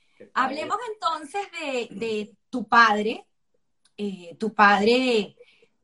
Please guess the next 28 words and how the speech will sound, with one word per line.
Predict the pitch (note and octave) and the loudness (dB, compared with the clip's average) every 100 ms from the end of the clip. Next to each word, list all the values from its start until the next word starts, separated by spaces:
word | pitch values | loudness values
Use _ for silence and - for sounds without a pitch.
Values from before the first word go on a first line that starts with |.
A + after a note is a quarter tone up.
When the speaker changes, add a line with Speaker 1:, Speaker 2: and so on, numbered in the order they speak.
| _ | _
Speaker 2:
eh, | - | -16
juez, | - B3 C4 G#4+ - - - _ _ _ _ _ _ | 4 6 6 2 -8 -18 -20 _ _ _ _ _ _
abogado | - F#3 F#3 G#3 G#3+ | 0 0 2 2 2
de | B3+ | -2
la | G#3+ | -6
República, | F#3+ F#3 A3 B3+ C4+ A3 G3 | -8 -14 -12 -10 -6 -6 -8
juez, | - A3 B3 - - - _ _ _ _ _ _ _ _ | -4 -4 -4 -12 -20 -20 _ _ _ _ _ _ _ _
jubilado | _ B3 A#3+ B3 A#3+ B3 C#4 | _ -2 -2 4 6 6 4
en | D#4 A#3+ | -2 -6
dos | A3+ | -8
mil | A#3 B3 A#3+ | -8 -6 -6
uno, | D#4 A4+ A4 | -6 -8 -8
si | - C#4 | -8 -8
más | B3 B3+ | -6 -6
no | C#4 | -8
recuerdo | C#4+ - C#4 C4 C#4 D4+ | -8 -8 -4 -4 -4 -6
lo | C4 | -8
que | A#3 | -8
habíamos | A3+ A#3 C4 - | -8 -8 -10 -12
conversado, | - A#3 A3 G#3+ B3+ C4 C4+ F4+ - _ _ _ _ - | -10 -6 -6 -4 -2 0 0 -6 -10 _ _ _ _ -10
y | A#3 A#3 A3+ A3+ | -4 -4 -4 -2
lamentablemente | A3+ A#3+ A#3 A#3+ A#3+ C4+ B3+ B3 B3 C4+ C4+ C4 A3+ | 0 2 2 2 2 0 -8 -10 -10 -8 -6 -4 -4
fallecido | G#3+ G3+ G3+ G#3 - A#3+ B3 | -4 -6 -6 -8 -8 -6 -6
en | B3 | -6
el | G#3+ | -10
dos | G3+ - | -12 -12
mil | G#3+ A3+ | -6 -4
once. | A3+ A3 A3 - - | -2 -6 -8 -14 -18